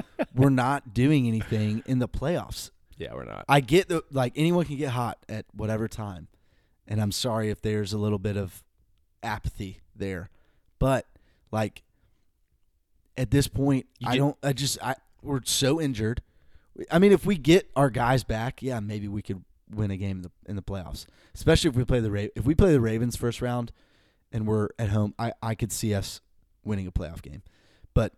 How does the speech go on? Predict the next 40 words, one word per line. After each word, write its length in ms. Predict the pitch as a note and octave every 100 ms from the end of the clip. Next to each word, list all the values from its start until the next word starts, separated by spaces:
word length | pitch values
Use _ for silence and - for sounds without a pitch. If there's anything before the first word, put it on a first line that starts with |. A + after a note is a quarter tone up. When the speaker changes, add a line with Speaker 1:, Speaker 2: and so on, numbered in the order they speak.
| _ - G2+
Speaker 2:
do 120 | A#2+
not 220 | A2+ G#2+
see 180 | - G#2
us 120 | G2
doing 220 | - G#2 G2
anything 300 | F#2+ G2 E2+
after 220 | F#2+ F2
that. 220 | F2+ - - _ _
So 360 | - C3 A#2+ G2 - - - - _ _ _ _ -
Speaker 1:
I 40 |
mean, 100 | B2+
it's 100 | B2
just 180 | C#3+ -
Speaker 2:
I 60 |
Speaker 1:
so 40 | C#3+
Speaker 2:
don't 80 | C#3+
know. 40 | C#3+
Speaker 1:
hard 140 | C#3
to 80 | A#2+
see 280 | - A#2 G#2+
that 180 | G2
offensive 440 | F#2+ F#2 G#2 F#2+ F2+
line 340 | F2 F2 F2+
and 100 | F2+
our 80 | E2
passing 460 | - E2+ D#2+ F#2+ F2+
game, 420 | F2+ F2+ F#2 F2+ _ _ _ _ G2
d-, 120 | -
like, 220 | G2 E2+ - _ _ _ _
doing 280 | A#2 A2 F2+
anything 360 | F2+ F2 G2
of 100 | E2+
substance 800 | - E2+ E2 - G2 - - - -
Speaker 2:
Yeah. 200 | G2+ F#2+
Speaker 1:
to 160 | G#2 E2+
get 180 | G2+ F2+
us 180 | - - -
to 80 |
get 200 | F#2+ G#2
hot. 500 | - - D#2 - -